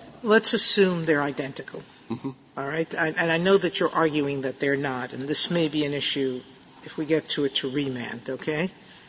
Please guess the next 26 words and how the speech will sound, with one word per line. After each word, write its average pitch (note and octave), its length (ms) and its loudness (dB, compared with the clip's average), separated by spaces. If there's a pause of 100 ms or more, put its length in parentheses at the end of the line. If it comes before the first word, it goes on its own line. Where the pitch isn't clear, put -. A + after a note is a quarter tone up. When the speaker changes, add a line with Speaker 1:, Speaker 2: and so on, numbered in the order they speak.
(440)
Speaker 1:
But G3+ 140 6
assuming G#3 680 6
they D3+ 160 2
were C#3 340 -2 (1080)
and A3 140 8
if G3+ 140 2
the A#3 80 2
difference A3+ 520 2
was F#3+ 240 2 (260)
as F#3 220 4
articulated C3+ 1000 2 (580)
by D#3+ 220 2
respondents C#3+ 840 0
here, B2+ 320 -4 (640)
one F#3 380 2
paid E3 720 0
more D#3+ 480 2
than C#3 260 -4
the D3+ 220 0
other C#3 340 2 (200)
to E3+ 120 0
the D3 120 -2
pension C#3 540 0
plan, C#3+ 640 0 (380)
so D#3 680 6 (220)
they, E3 420 2